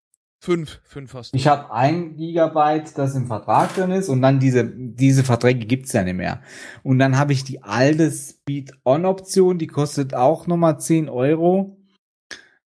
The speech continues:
Speaker 2: Äh, und, äh, ja, hab dann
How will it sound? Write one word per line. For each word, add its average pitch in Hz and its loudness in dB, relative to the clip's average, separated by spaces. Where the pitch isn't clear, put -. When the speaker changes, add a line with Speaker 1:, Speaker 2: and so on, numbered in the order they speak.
Speaker 2:
Äh, 143 2
und, 139 -2
äh, - -12
ja, 113 2
hab 113 -4
dann 123 0